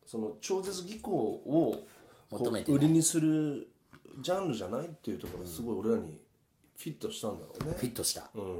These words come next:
Speaker 2: ん。
Speaker 1: あのね、俺らがブラジル行って、ちょっとこう、あの、向こうのし-、イベントみたいなのに出させてもらった頃にね、
Speaker 2: うん。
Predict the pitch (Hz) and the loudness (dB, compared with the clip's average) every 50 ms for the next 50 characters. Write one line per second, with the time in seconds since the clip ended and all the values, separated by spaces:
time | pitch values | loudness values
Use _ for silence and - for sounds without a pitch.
0 | 85 82 80 78 71 - - - 80 76 76 78 82 80 - _ _ _ _ _ | -6 -8 -10 -14 -16 -16 -18 -16 -18 -18 -18 -18 -20 -20 -20 _ _ _ _ _
1 | _ _ _ _ _ _ _ _ _ _ _ - 113 101 98 95 92 92 90 90 | _ _ _ _ _ _ _ _ _ _ _ -8 -8 -6 -6 -6 -6 -6 -6 -6
2 | 90 87 87 90 87 - - 175 196 170 - - - - - - _ _ _ _ | -6 -6 -6 -6 -6 -6 -6 -4 -4 -4 -6 -8 -12 -16 -20 -20 _ _ _ _
3 | _ _ _ _ _ _ _ _ _ _ _ _ - _ _ _ _ _ _ _ | _ _ _ _ _ _ _ _ _ _ _ _ -20 _ _ _ _ _ _ _
4 | _ _ _ 113 110 107 113 117 - 85 80 - - - 95 - - 92 92 92 | _ _ _ 0 2 4 4 2 0 -2 -8 -8 -10 -14 -16 -16 -12 -10 -8 -8
5 | 90 90 92 87 - _ _ _ _ _ - - _ _ - 95 90 87 87 - | -8 -10 -12 -14 -16 _ _ _ _ _ -20 -20 _ _ -10 -8 -8 -8 -10 -12
6 | - _ _ - 117 107 - - 107 - - 87 85 - - - - _ _ _ | -16 _ _ -6 -6 -6 -6 -12 -16 -14 -12 -14 -12 -12 -14 -16 -18 _ _ _
7 | _ _ _ _ _ _ _ _ _ _ _ _ _ _ _ _ _ - _ _ | _ _ _ _ _ _ _ _ _ _ _ _ _ _ _ _ _ -20 _ _
8 | _ _ _ _ - 82 78 78 76 76 73 76 82 87 85 - 92 90 90 90 | _ _ _ _ -18 -16 -14 -14 -14 -14 -14 -12 -12 -12 -8 -6 -4 -4 -4 -4
9 | 90 87 87 82 - - - - - - - _ _ _ _ _ - - - - | -4 -6 -6 -8 -10 -16 -20 -20 -20 -20 -20 _ _ _ _ _ -4 0 2 2
10 | - - - _ _ _ _ _ _ _ _ _ 147 123 113 120 113 110 117 113 | 2 0 -6 _ _ _ _ _ _ _ _ _ -4 0 2 2 2 4 4 2
11 | 113 - - 101 87 82 78 76 - 90 85 85 85 - - - - _ _ _ | 2 2 2 -2 -2 -2 -8 -12 -14 -14 -14 -14 -14 -14 -14 -16 -18 _ _ _
12 | _ _ _ _ 113 110 101 92 117 110 - - 87 78 82 76 - - - 92 | _ _ _ _ -10 -10 -8 -8 -8 -8 -8 -10 -10 -12 -12 -10 -12 -8 -8 -8
13 | - - - - - - - - 127 110 - - 76 | -8 -8 -12 -16 -20 -18 -10 -2 0 0 0 0 -4